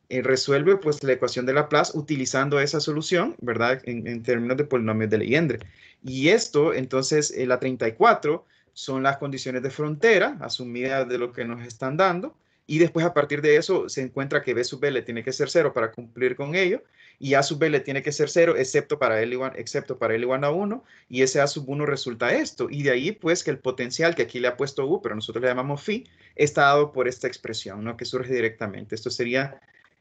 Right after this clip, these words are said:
A sub uno, sería phi sub cero entre A. Y entonces el potencial para todo R y teta resultaría esto, ¿no? O sea, aquí sustituyendo en vez de R, Z convenientemente. Entonces, lo que nos quedaría J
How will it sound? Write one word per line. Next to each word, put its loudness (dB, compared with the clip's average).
A 2
sub -4
uno, 2
sería 0
phi -8
sub -6
cero 4
entre -2
A. 0
Y -4
entonces 2
el -2
potencial 0
para 0
todo 4
R 4
y -4
teta 0
resultaría 2
esto, -6
¿no? -2
O -12
sea, 0
aquí -4
sustituyendo -2
en 0
vez 2
de 4
R, 4
Z 0
convenientemente. -8
Entonces, 2
lo 0
que -4
nos -2
quedaría 2
J 0